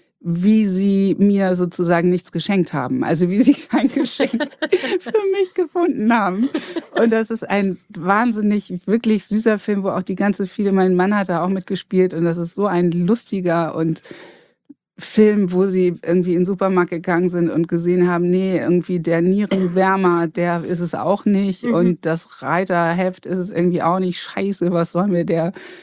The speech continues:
Speaker 1: Mutter jetzt schenken? Die wird jetzt fünfzig und wir haben gar keine Zeit mehr, weil es schon Sonntagabend ist. Und,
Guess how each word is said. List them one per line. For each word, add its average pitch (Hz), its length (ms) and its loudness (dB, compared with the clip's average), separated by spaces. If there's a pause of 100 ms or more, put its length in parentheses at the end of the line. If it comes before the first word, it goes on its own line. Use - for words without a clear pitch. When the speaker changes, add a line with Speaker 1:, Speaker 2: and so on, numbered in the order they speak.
(320)
Speaker 1:
Mutter 190 280 4
jetzt 170 260 -2
schenken? 196 420 0
Die 170 140 0
wird 165 140 -2
jetzt 156 160 -4
fünfzig 156 640 -2
und 156 120 2
wir 156 80 2
haben 156 160 2
gar 151 160 0
keine 160 240 0
Zeit 160 240 -4
mehr, 156 220 -6
weil 123 120 -2
es 131 140 -4
schon 147 160 2
Sonntagabend 143 580 0
ist. - 280 -6
Und, 143 320 -2